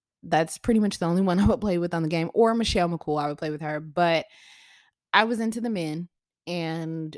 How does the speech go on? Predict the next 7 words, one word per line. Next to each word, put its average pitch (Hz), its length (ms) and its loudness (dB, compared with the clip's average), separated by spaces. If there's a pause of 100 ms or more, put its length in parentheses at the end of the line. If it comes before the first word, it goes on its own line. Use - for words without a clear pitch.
um, 151 840 -6 (100)
yeah, 254 400 -6
so 180 260 -4
what 170 360 -2
made 170 280 -4
me 175 220 -8
in-, 170 300 -8